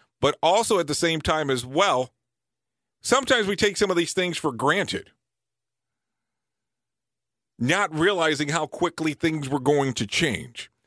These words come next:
Now, don't get me wrong, I've got to meet a lot of people this year via virtual, and that's been kinda cool. Let's not be lying about it. We've also been able to grow out some things of the radio station that I did not expect to see change so quickly.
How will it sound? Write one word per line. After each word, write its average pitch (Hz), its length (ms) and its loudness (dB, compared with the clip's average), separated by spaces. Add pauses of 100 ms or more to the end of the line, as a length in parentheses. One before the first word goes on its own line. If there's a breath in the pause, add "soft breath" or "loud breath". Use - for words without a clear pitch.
(200)
Now, 143 220 2
don't 170 200 0
get 180 160 2
me 151 120 -4
wrong, 156 380 2
I've 139 140 0
got 151 200 0
to 151 80 -8
meet 143 180 -2
a 131 60 0
lot 139 180 2
of 123 100 -4
people 143 240 -4
this 139 220 0
year 139 160 0
via 127 420 0 (200)
virtual, 120 640 -2 (180)
and 175 100 2
that's 247 140 2
been 202 160 -4
kinda 107 260 -4
cool. 85 300 -10 (380)
Let's 104 340 -2
not 101 200 -2
be 90 340 -8 (300)
lying 107 300 -2
about 82 240 -6
it. 104 100 -6 (300 soft breath)
We've 117 160 2
also 151 300 2
been 139 140 0
able 139 240 2
to 120 100 0
grow 131 240 6
out 131 160 2
some 117 140 -4
things 123 300 0
of 113 120 2
the 107 80 0
radio 113 360 0
station 101 440 -4
that 98 160 -2
I 98 120 -2
did 95 120 -6
not 101 180 -4
expect 104 340 -6
to 98 60 -8
see 95 200 -10
change 98 360 -6
so 87 140 -4
quickly. 104 360 -4